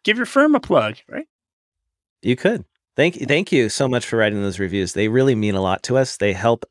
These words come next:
Speaker 2: us get more listeners because Apple surfaces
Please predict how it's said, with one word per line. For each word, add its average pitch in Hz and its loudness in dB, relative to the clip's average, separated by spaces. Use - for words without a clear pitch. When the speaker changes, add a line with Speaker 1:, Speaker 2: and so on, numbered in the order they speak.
Speaker 2:
us 101 -2
get 113 -2
more 98 -4
listeners 180 -2
because 107 -4
Apple 113 -2
surfaces 113 -2